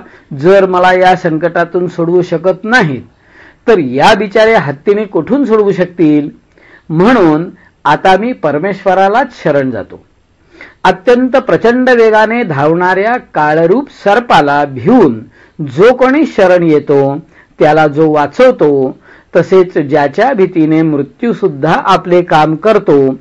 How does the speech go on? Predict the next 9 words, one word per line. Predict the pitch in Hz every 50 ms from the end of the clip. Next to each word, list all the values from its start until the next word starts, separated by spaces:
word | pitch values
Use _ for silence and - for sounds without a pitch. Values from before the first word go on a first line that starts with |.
| _ - - - - - _ _ _ -
तो | 208 196 190
जो | 175 185 190 185
कोणी | 180 190 180 180 185 185 190
जगदीश्वर | 170 165 160 143 160 165 240 294 - - 226 202 156
असेल, | 139 131 - - 180 180 170 170 180 190 185 - - _ _ _ _ _ -
त्यालाच | 160 135 147 165 202 240 - -
मी | 165 160 165 160
शरण | - - 156 151 196 220 180
आहे. | 160 139 131 143 143 143 143 147